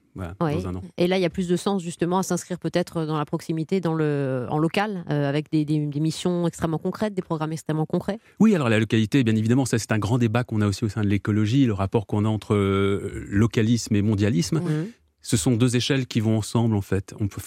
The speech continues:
Speaker 1: qui ne doivent pas s'opposer, parce que bien évidemment, il faut des actions locales en fonction, euh, de, de, d'endroits très particuliers, de situations particulières, mais il faut des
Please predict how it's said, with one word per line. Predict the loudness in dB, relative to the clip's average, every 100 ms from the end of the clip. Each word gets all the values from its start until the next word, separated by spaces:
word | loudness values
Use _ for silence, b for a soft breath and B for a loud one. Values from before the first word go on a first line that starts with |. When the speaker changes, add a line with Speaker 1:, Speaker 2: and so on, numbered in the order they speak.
| -2
Speaker 1:
qui | 0
ne |
doivent | 0 0
pas | -2
s'opposer, | 0 0 0 0 -2
parce | -4 -2
que |
bien | 0 2
évidemment, | 2 2 0
il | -2
faut | -2 -2 -2 B B -8
des | 0 2 2
actions | 0 0 0
locales | 2 2 2 0 -2
en | -4
fonction, | -8 -8 -2 -2 B B -2
euh, | 0 2 0
de, | 0 0 2 0 -2
de, | -2
d'endroits | 0 0 0 -2
très | 0 -2
particuliers, | -2 -2 -2 0 2
de | 0
situations | -2 -2 -2 0 0 0 -2
particulières, | -2 -4 -2 0
mais | 2 0
il |
faut | 2 0
des | 0